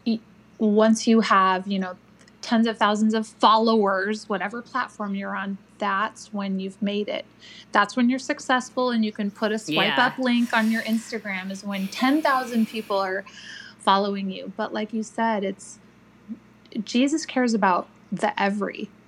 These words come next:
Speaker 1: and the one. And so I think sometimes he is trying to show me that. Like you said, it's the one person who comes up and says, "You know, I heard this podcast episode and it changed my life."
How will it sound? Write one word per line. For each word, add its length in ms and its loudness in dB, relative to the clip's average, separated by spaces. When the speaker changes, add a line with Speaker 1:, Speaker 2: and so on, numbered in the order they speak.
Speaker 1:
and 180 6
the 100 0
one. 640 -2
And 160 4
so 140 2
I 100 2
think 220 2
sometimes 600 0
he 340 -2
is 400 -4
trying 320 6
to 80 2
show 340 2
me 260 2
that. 320 -2
Like 220 2
you 100 2
said, 280 0
it's 180 -4
the 160 -2
one 440 0
person 500 -6
who 140 -4
comes 340 -4
up 160 -4
and 140 -6
says, 360 -6
"You 100 2
know, 80 2
I 140 0
heard 320 -2
this 240 -6
podcast 680 -4
episode 600 -2
and 160 4
it 160 -6
changed 480 -2
my 160 0
life." 520 -6